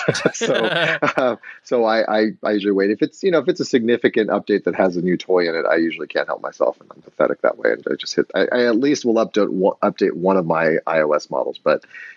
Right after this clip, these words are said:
Speaker 1: I'll, I'll hold on it on this one 'cause I don't even, I didn't even know these bugs existed, so I assume they're not really affecting me.
Speaker 2: Nah, not at all. Also, uh, for those of you who are just,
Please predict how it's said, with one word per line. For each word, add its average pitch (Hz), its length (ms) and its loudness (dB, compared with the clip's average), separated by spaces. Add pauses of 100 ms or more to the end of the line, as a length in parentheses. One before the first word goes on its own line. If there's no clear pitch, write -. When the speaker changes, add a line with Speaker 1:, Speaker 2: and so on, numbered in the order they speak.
(120)
Speaker 1:
I'll, 104 360 2
I'll 110 180 2
hold 95 300 2
on 80 160 0
it 76 240 -4
on 82 100 -4
this 80 160 -2
one 80 100 -6
'cause 76 220 -2
I 123 140 2
don't 127 140 2
even, 92 340 0 (180)
I 123 120 2
didn't 123 180 2
even 110 100 2
know 101 140 2
these 87 160 0
bugs 90 280 0
existed, 92 580 0
so 80 420 0
I 87 80 2
assume 85 280 0
they're 82 120 -4
not 80 180 -2
really 82 160 0
affecting 90 400 -2
me. 95 120 -12 (220)
Speaker 2:
Nah, 107 420 -2
not 113 220 -2
at 104 120 -4
all. 98 200 -2 (220)
Also, 185 520 0
uh, 151 260 0
for 165 220 0
those 165 200 0
of 160 40 -6
you 170 120 0
who 170 80 -2
are 156 140 2
just, - 360 -2